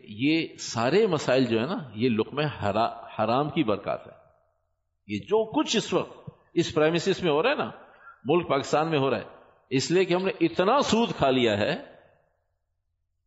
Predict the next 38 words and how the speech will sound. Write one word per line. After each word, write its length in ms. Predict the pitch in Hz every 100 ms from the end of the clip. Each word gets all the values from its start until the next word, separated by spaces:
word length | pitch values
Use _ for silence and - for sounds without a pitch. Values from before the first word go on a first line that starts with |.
| -
ہم 160 | 131 160
نے 100 | 220
اتنا 560 | 196 180 233 285 208
حرام 220 | 180 208 202
کھا 180 | 156
لیا 320 | 135 117 110 151
ہے 140 | 202 - - _ _ -
کہ 60 | 175
اب 180 | 190 175
ہم 80 |
سے 140 | 170 202
بولا 220 | 151 196
ہی 60 | 254
نہیں 100 | 240
جاتا، 260 | 220 220
کہا 200 | 220 160
ہی 40 | 220
نہیں 120 | 220
جاتا۔ 240 | 208 208 - - - _ _ _ _ _ _ _ _ _ _ _ _ _ _ _ _ _ _
یہ، 340 | 107 127 185 185
اس 160 | 139 -
کا 120 | 170
تعلق 480 | 160 139 175 196 -
طاقت 300 | 135 160 254
سے 160 | 247 226
نہیں 240 | 240 226
ہے، 220 | 123 98 -
اس 180 | 135
کا 120 | - 175
تعلق 420 | 160 175 226 247 - - - - _ - _ _ _ _ _
اندر 280 | 104 104 95
سے 200 | 92 90
ہے۔ 160 | 104 95 _ _ _ _ _ _ _ _ _ _ _ _
جب 160 | 107 120
آدمی 220 | 139 143
حلال 320 | 110 123 165
کھاتا 380 | - 165 170
ہے 60 | 208